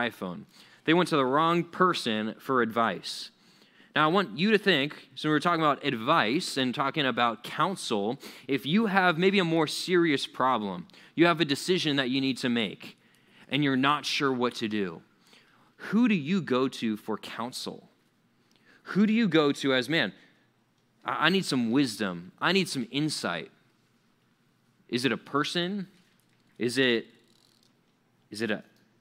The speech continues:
A I? "Oh, let me look it up on a Chat G P T. Like, they gotta know what it is." Is,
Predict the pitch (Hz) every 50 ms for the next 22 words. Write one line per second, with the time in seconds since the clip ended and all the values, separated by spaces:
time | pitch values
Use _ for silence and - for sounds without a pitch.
0 | _ _ _ _ _ _ _ _ - 143 143 127 127 135 139 143 156 147 147 147
1 | 135 120 117 127 139 139 135 - 156 147 139 - 139 131 131 120 - 151 - -
2 | - 175 151 147 - - 160 139 151 147 - - 165 143 120 110 107 127 165 175
3 | 160 156 147 135 139 139 131 131 131 127 127 127 127 135 147 143 131 127 120 -